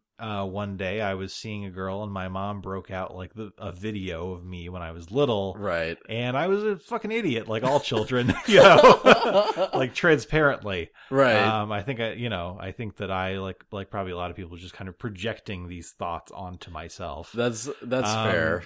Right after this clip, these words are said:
Speaker 1: you know, at the very least, I was bored by this shitty Arnold Schwarzenegger movie, and I left the theater with permission of my friend's mom. <laughs>
Speaker 2: A great, horrible story.
Speaker 1: Yes.
Speaker 2: So where else can we find you, Sean?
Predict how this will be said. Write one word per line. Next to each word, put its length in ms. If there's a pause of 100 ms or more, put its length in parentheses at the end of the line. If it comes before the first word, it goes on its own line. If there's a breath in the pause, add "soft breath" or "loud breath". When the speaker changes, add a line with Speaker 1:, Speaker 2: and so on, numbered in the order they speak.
Speaker 1:
you 120
know, 140
at 140
the 60
very 280
least, 320
I 120
was 180
bored 400
by 140
this 180
shitty 340
Arnold 260
Schwarzenegger 520
movie, 300
and 180
I 60
left 340
the 80
theater 420
with 220
permission 560
of 300
my 140
friend's 340
mom. 400
<laughs> 40 (1600 loud breath)
Speaker 2:
A 100
great, 460 (100)
horrible 720
story. 600 (160)
Speaker 1:
Yes. 280
Speaker 2:
So 260
where 240
else 180
can 120
we 100
find 260
you, 160
Sean? 460